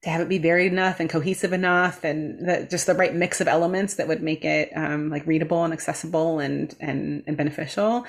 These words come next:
Um, and then, and then there's also the part of, um, putting something out in the world that other people are gonna see, that once they're, once it's out, I can't change it.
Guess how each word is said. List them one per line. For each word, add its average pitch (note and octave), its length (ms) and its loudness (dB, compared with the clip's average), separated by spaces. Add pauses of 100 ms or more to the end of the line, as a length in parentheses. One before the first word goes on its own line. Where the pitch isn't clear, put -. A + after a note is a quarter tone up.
(300)
Um, D3 560 -8 (1080)
and F#3 220 2
then, F3+ 680 0 (480)
and F#3 140 2
then F#3+ 100 4
there's F#3 220 2
also E3+ 220 0
the E3 80 -2
part E3 260 -2
of, D#3+ 220 -2
um, D3+ 400 -6 (600)
putting E3+ 260 -4
something E3+ 260 -2
out D#3 100 -2
in - 60 -4
the D#3 80 0
world D3+ 340 0
that C#3+ 140 0
other D3 100 -2
people - 260 -4
are D#3 60 2
gonna D3 200 -2
see, D3+ 240 -2
that D3 140 0
once F#3 200 2
they're, F#3 200 4
once F3+ 220 4
it's E3 80 -2
out, E3 160 6
I E3 60 2
can't - 260 -4
change D#3 260 -4
it. - 240 -2